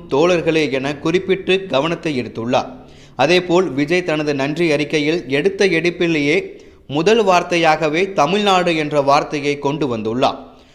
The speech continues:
தமிழக வெற்றி கழகம் என்பதற்கு பதில் தமிழ்நாடு வெற்றி கழகம் என்று விஜய் பெயர் சூட்டியிருக்கலாமே என கடந்த இரண்டு நாட்களாக பலரும் கருத்து தெரிவித்த நிலையில், தமிழ்நாட்டு மக்களின் பேர் ஆதரவோடு தான் தாம் அரசியல் பயணத்தை தொடங்கியிருப்பதாக கூறியிருக்கிறார்.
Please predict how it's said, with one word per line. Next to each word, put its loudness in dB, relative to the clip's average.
தமிழக 2
வெற்றி -2
கழகம் 0
என்பதற்கு -4
பதில் 0
தமிழ்நாடு 2
வெற்றி 0
கழகம் 0
என்று -2
விஜய் -2
பெயர் -2
சூட்டியிருக்கலாமே -2
என -2
கடந்த 4
இரண்டு 2
நாட்களாக 2
பலரும் 0
கருத்து 0
தெரிவித்த -2
நிலையில், -4
தமிழ்நாட்டு 2
மக்களின் -2
பேர் 4
ஆதரவோடு 2
தான் 0
தாம் 0
அரசியல் -2
பயணத்தை 0
தொடங்கியிருப்பதாக -2
கூறியிருக்கிறார். -2